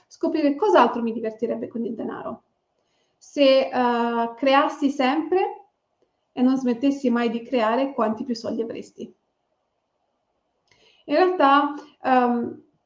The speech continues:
in Access c'è tanto di cui parlare sul denaro perché è un,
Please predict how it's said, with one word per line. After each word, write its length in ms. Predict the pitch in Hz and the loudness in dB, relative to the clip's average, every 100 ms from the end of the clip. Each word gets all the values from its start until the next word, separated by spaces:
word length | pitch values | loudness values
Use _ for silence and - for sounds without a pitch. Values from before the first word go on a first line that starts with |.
| _ | _
in 180 | - 277 | 2 2
Access 420 | 254 254 - 254 - | 4 0 -2 -4 -4
c'è 200 | 240 - | -6 2
tanto 380 | 262 254 247 226 | 4 4 0 -4
di 160 | 240 | -4
cui 160 | 247 233 | -6 -4
parlare 360 | 233 226 226 | -2 -2 -2
sul 160 | 226 226 | -4 -4
denaro 340 | 226 240 254 | -4 0 0
perché 360 | 240 233 233 233 | -2 -6 -6 -6
è 120 | - | -4
un, 640 | 233 233 233 226 226 233 | 0 0 0 -2 -4 -6